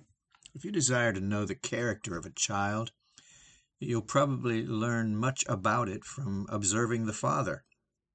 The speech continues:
The young bird flies and sings as its father did before it.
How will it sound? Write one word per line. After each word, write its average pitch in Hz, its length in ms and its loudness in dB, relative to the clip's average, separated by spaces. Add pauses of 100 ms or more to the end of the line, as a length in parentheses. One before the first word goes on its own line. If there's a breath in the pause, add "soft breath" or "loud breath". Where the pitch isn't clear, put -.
(580)
The 110 160 2
young 127 260 6
bird 123 380 6
flies 120 840 6
and 104 160 2
sings 120 600 8
as 110 220 2
its 110 200 2
father 123 380 4
did 101 280 -2
before 110 380 2
it. 92 160 -4